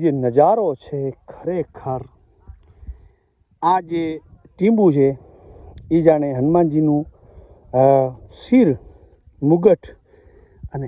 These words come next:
જ્યાં આપણે ઊભા છીએ ત્યાં એમનું પેટ અને આ બાજુ એમના ચરણ. જો કે આવું દૂરથી ભાસ થાય છે, અહીંયા હનુમાનજી સૂતા હોય તેવું એવો આકાર લઈ રહ્યો છે.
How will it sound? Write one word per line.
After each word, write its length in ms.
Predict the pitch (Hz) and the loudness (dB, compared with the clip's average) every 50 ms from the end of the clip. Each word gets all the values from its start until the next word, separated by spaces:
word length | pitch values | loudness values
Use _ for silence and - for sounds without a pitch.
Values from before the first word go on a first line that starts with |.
| - 104 113 | -12 -12 -6
જ્યાં 200 | - 180 185 170 | -2 0 0 0
આપણે 200 | 165 170 180 160 | -2 -2 -4 -2
ઊભા 360 | 151 147 143 139 175 202 208 | -2 -2 -2 -2 -4 -4 -4
છીએ 320 | 165 - 151 143 139 139 139 _ _ _ _ _ _ _ _ - _ _ _ - _ _ _ _ _ | -6 -8 -10 -10 -10 -10 -12 _ _ _ _ _ _ _ _ -20 _ _ _ -20 _ _ _ _ _
ત્યાં 320 | - 190 185 160 147 147 131 - _ _ _ _ _ _ _ _ _ _ _ _ _ _ _ _ _ _ _ _ _ _ _ _ _ - | -4 -2 -2 -2 -4 -8 -12 -20 _ _ _ _ _ _ _ _ _ _ _ _ _ _ _ _ _ _ _ _ _ _ _ _ _ -6
એમનું 300 | 151 175 180 175 147 117 _ - | -4 -4 -4 -6 -8 -10 _ -2
પેટ 260 | 180 196 190 151 - _ _ _ _ _ - - - - | 0 0 0 0 -4 _ _ _ _ _ -20 -20 -14 -10
અને 140 | 165 160 - _ | -10 -10 -8 _
આ 140 | 127 147 175 | -6 -6 -6
બાજુ 260 | 185 196 185 165 160 | -6 -8 -8 -8 -8
એમના 320 | 147 147 151 151 147 160 165 _ _ _ _ _ _ _ _ _ _ _ - _ | -6 -6 -6 -6 -8 -10 -12 _ _ _ _ _ _ _ _ _ _ _ -20 _
ચરણ. 320 | - 208 226 233 214 165 143 113 _ _ - - _ _ - - - - - - - - _ | -6 -4 -4 -4 -6 -8 -12 -16 _ _ -20 -20 _ _ -20 -20 -20 -20 -20 -20 -20 -20 _
જો 160 | - 208 302 | -6 -6 -6
કે 100 | 294 311 | -4 -4
આવું 340 | 294 269 269 311 339 320 220 | -4 -4 -2 -2 -4 -8 -8
દૂરથી 360 | 196 208 247 294 - - 311 | -6 -4 -4 -4 -4 -6 -8
ભાસ 360 | 220 151 165 165 202 247 220 _ | -6 -2 -2 -2 -2 -2 -4 _
થાય 220 | - 190 185 185 | -4 -4 -4 -4
છે, 80 | 202 269 | -10 -12
અહીંયા 340 | 240 220 233 226 220 180 | -12 -10 -10 -8 -8 -10
હનુમાનજી 640 | 143 151 165 170 185 208 220 208 190 214 214 214 202 196 - - | -10 -10 -8 -8 -6 -8 -8 -10 -12 -14 -14 -14 -16 -16 -18 -18
સૂતા 320 | - 185 185 - 233 202 156 135 | -18 -18 -12 -8 -6 -6 -6 -6
હોય 180 | 156 180 196 170 - _ | -8 -12 -12 -14 -14 _
તેવું 340 | 175 185 180 170 190 277 339 _ - - - - - - _ _ _ - - _ _ - | -10 -8 -8 -8 -10 -12 -14 _ -20 -20 -20 -20 -20 -20 _ _ _ -20 -20 _ _ -14
એવો 180 | 208 262 269 226 | -10 -10 -10 -10
આકાર 480 | - 160 165 175 - - 233 214 185 170 | -8 -8 -10 -10 -4 -2 -2 -2 -2 -4
લઈ 220 | 170 175 185 175 | -8 -10 -10 -8
રહ્યો 240 | 165 170 156 151 147 | -6 -6 -6 -4 -4
છે. 140 | 160 226 | -6 -8